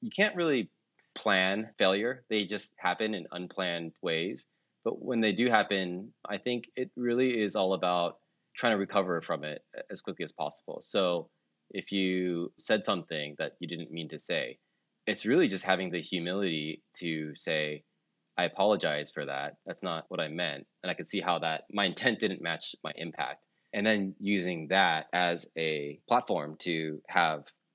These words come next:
the actual conversation that you wanted to have. And when you can model that to others, then I think others start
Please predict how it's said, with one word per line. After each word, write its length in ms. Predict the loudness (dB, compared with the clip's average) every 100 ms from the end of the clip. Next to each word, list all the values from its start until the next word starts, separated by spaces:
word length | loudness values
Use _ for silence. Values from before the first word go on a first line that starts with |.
| _ 0
the 160 | 4
actual 260 | 4 4 -2
conversation 640 | -2 -8 -8 -10 -12 -10 -10
that 120 | -10
you 120 | -10
wanted 240 | -12 -12 -12
to 60 | -12
have. 240 | -12 -12 _ _ _ _ _ _
And 120 | 0 4
when 120 | 4
you 80 | 4
can 160 | 4
model 300 | 6 4 4
that 440 | 4 4 2 -2 -4
to 160 | 0
others, 340 | 2 2 0 0
then 140 | 0
I 60 | 2
think 180 | 2
others 260 | 2 2 0
start 280 | 0 0